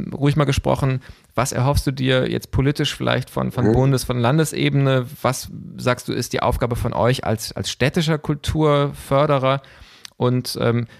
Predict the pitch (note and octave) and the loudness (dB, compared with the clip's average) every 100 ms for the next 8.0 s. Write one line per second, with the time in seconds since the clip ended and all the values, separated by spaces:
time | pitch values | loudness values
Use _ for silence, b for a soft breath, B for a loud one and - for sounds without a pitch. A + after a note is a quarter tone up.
0 | B A#2+ C3 - D3 D3 D3+ C#3 B2+ - | B -2 -2 0 0 2 0 0 0 0
1 | - C3+ E2+ G#2 C#3 A#2+ A#2 D3+ F3+ C#3 | -2 -2 -2 -2 -4 -2 0 2 4 2
2 | C3+ B2+ B2+ C3+ G#3 B2 - - - B2+ | 2 2 2 4 4 4 2 0 2 4
3 | A#2+ A2+ A2 A2 A2+ - A2 A#2+ A2 A2 | 6 4 4 0 -2 -2 2 2 2 0
4 | G#2+ G#2+ - A2 A#2+ A2+ A2 A2 A2 A2+ | -2 -4 -4 -2 2 2 4 2 2 2
5 | A#2 - A#2 A2 A#2+ F#3+ - - - - | 0 0 2 4 4 4 0 -8 -12 -8
6 | - A#2 A2+ A2+ G#2+ A2 G#2+ G#2 - A2+ | 2 4 4 6 6 4 2 2 4 4
7 | A2 A2 A2 - A#2+ A#2 - A2+ G#2+ A2 | 4 4 2 0 0 0 2 2 2 0